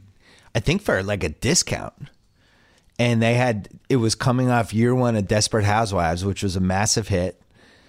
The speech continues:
And they didn't wanna shake up their Sunday night lineup. And their attitude was, "Well, we don't need Su-, we don't need Sunday Night Football. We have Desperate Housewives." And it was a misread.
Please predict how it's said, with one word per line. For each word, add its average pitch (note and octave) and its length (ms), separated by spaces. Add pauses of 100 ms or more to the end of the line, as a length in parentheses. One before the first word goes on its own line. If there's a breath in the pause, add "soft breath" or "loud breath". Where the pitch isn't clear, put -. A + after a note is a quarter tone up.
(320 soft breath)
And G2+ 360
they G#2 140
didn't G#2+ 180
wanna G#2+ 180
shake G#2+ 300
up G2+ 100
their G#2 140
Sunday G#2 300
night G2 160
lineup. A2+ 360
And G2 100
their G2+ 120
attitude G#2 420
was, F#2+ 240
"Well, F#2+ 140
we G#2+ 100
don't G#2 180
need A2 280
Su-, - 240
we G#2+ 120
don't A2 140
need A#2+ 180
Sunday G2 280
Night F2+ 100
Football. F#2 340
We F#2+ 120
have G2 100
Desperate F2 340
Housewives." F2+ 640 (600 loud breath)
And C#3 100
it - 20
was C3 140
a A#2+ 40
misread. G2 580